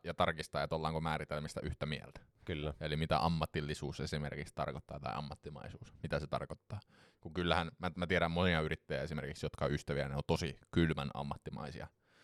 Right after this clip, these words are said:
Speaker 1: niiden kaikessa, kaikessa tekemisessä. Ja se on sitä, mitä niinku mä ihailen. Ja sitä liike-elämässä tarvii olla. Ainakin mun mielestä. Totta kai on niitä ihmisiä, ketkä tulee tota, ää, ketkä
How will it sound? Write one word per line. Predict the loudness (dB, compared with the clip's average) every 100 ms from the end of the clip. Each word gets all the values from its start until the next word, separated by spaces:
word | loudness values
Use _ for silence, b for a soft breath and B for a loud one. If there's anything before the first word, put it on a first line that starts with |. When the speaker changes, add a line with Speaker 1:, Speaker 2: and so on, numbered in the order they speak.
| b b -4
Speaker 1:
niiden | -4 0
kaikessa, | 0 0 0 -2 -2 2
kaikessa | 4 4 -2
tekemisessä. | -4 -4 -6 -4 2
Ja | 6
se | 8
on | 8
sitä, | 6
mitä | 2 2
niinku | 0 -2
mä | -4
ihailen. | -2 -2 -4 -6 -12 4
Ja | 4 6
sitä | 4 4
liike-elämässä | 6 6 4 2 2
tarvii | 2 2 -2 -6
olla. | -8 -14 b b b b b b b b b
Ainakin | 6 6
mun | 4 0
mielestä. | -6 -10 -16 0
Totta | 0 2
kai | 8 10
on | 10
niitä | 10 8
ihmisiä, | 6 6 4
ketkä | 4 4 2 B B B B B
tulee | 0 0
tota, | 0 -2 -2 -4 b b -12
ää, | -6 -6 -6 _ _
ketkä | -10 -2